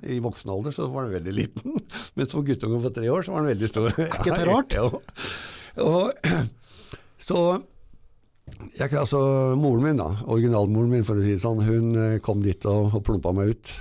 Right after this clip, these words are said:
Speaker 1: på det fødehjemmet. Og så var jeg der en ukes tid, det er det jeg har fått, eh, høre i, i ettertid. Og så, eh, var jeg der til jeg var tre og et halvt, så ble jeg adoptert til en familie i, eh, i Porsgrunn.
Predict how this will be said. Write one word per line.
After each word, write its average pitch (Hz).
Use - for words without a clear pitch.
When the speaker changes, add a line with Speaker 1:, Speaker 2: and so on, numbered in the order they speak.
Speaker 1:
på -
det 107
fødehjemmet. 110
Og 110
så 120
var 101
jeg 98
der 92
en 98
ukes 98
tid, 165
det 151
er 107
det 98
jeg 90
har 87
fått, -
eh, 98
høre 87
i, 90
i 98
ettertid. 101
Og 131
så, -
eh, 104
var 104
jeg 92
der 90
til 101
jeg 98
var -
tre 98
og 92
et -
halvt, 139
så 113
ble 104
jeg 92
adoptert 92
til 101
en 101
familie 98
i, 90
eh, 87
i 90
Porsgrunn. -